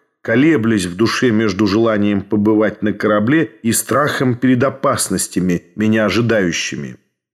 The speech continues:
В то время как я был погружен в свои размышления,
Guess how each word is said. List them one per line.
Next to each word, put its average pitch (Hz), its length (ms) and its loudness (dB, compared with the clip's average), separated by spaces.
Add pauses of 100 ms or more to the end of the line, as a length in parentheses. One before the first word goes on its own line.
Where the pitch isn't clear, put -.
(120)
В - 120 -20
то 127 180 2
время 113 380 2
как - 260 -6
я 117 140 2
был 110 180 2
погружен 107 600 0
в - 40 -8
свои 107 340 0
размышления, 107 880 0